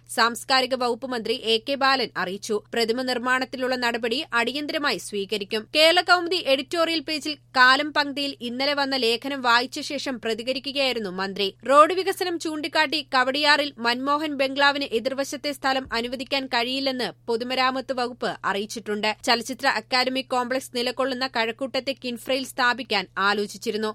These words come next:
അത് സത്യൻ സ്മാരകമായി സർക്കാർ പ്രഖ്യാപിച്ച സാഹചര്യത്തിലാണ് ചിത്രാഞ്ജലി പരിഗണിക്കുന്നത്. എഴുപത്തിയഞ്ച് കോടി രൂപ ചെലവിൽ ചിത്രാഞ്ജലി നവീകരിക്കുമെന്നും മന്ത്രി പറഞ്ഞു. ഫയൽ പരിശോധിക്കും. മന്ത്രി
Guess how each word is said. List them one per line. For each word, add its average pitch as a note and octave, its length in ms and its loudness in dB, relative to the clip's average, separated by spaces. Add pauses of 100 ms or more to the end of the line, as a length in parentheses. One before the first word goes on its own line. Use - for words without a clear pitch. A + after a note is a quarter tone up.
അത് D#4 240 6 (180)
സത്യൻ E4 420 2
സ്മാരകമായി D#4 680 0 (100)
സർക്കാർ C#4+ 420 2
പ്രഖ്യാപിച്ച C#4+ 600 0
സാഹചര്യത്തിലാണ് C#4 920 0
ചിത്രാഞ്ജലി C4+ 600 0
പരിഗണിക്കുന്നത്. A3 680 0 (180)
എഴുപത്തിയഞ്ച് F#4+ 580 4
കോടി E4+ 280 4
രൂപ D#4 220 2
ചെലവിൽ D4+ 380 0 (200)
ചിത്രാഞ്ജലി D4 600 0
നവീകരിക്കുമെന്നും C4 880 -2 (120)
മന്ത്രി A#3+ 340 0
പറഞ്ഞു. G3+ 400 0 (400)
ഫയൽ C#4 340 4
പരിശോധിക്കും. G#3 680 -6 (160)
മന്ത്രി A#3 300 -2